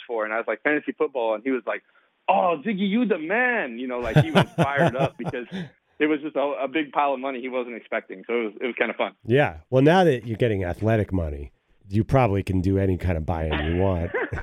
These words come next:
Speaker 1: <laughs>
Speaker 2: I know how that place runs. So, uh, you know, this is the,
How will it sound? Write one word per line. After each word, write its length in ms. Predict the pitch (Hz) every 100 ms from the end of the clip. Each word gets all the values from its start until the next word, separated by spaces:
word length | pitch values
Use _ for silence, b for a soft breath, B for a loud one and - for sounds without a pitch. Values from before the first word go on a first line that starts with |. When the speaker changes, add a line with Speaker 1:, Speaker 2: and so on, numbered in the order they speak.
| -
Speaker 1:
<laughs> 540 | - - _ - 156 -
Speaker 2:
I 140 | 160
know 140 | 170 139
how 120 | 139
that 220 | 135 131
place 340 | 131 117 110
runs. 420 | 110 110 107 107 -
So, 260 | 117 107
uh, 260 | 104 101 98 B B B
you 100 | 127
know, 360 | 131 120 117 127
this 300 | 139 165 151
is 200 | 127 98
the, 500 | 110 107 104 107